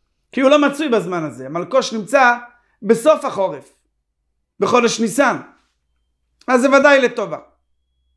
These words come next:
שואלת הברייתא, "או אינו מלקוש אלא שמפיל את הבתים?"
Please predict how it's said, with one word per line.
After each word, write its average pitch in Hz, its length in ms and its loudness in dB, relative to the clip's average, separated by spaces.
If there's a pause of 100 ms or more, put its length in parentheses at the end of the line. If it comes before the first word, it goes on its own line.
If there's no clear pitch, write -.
(800)
שואלת 185 540 -8
הברייתא, 190 600 2
"או 233 220 4
אינו 220 420 4
מלקוש 226 580 2
אלא 233 160 4
שמפיל 226 560 4
את 233 160 2
הבתים?" 202 720 -2